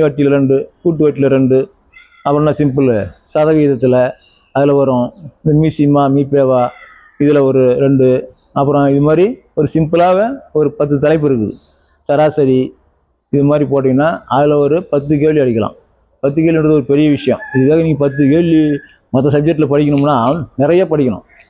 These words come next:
இப்ப வரலாறுல பத்து கேள்வி, தமிழக வரலாறுல பத்து கேள்வி படிக்கணும்னா எத்தனை பக்கம் படிக்கணும்? கிட்டத்தட்ட ஒரு நூறு பக்கம்,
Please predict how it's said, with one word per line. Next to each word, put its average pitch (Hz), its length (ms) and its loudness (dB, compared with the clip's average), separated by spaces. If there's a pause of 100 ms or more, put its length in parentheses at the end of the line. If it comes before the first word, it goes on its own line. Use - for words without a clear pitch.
(300)
இப்ப - 180 -6
வரலாறுல 156 420 2
பத்து 135 160 -4
கேள்வி, 156 200 -2
தமிழக 165 300 0
வரலாறுல 151 400 0
பத்து 131 260 -2
கேள்வி 165 220 0
படிக்கணும்னா 156 300 -2
எத்தனை 165 200 -2
பக்கம் 165 220 0
படிக்கணும்? 139 380 -2 (140)
கிட்டத்தட்ட 131 420 0
ஒரு 175 120 2 (440)
நூறு 151 260 0
பக்கம், 175 320 -2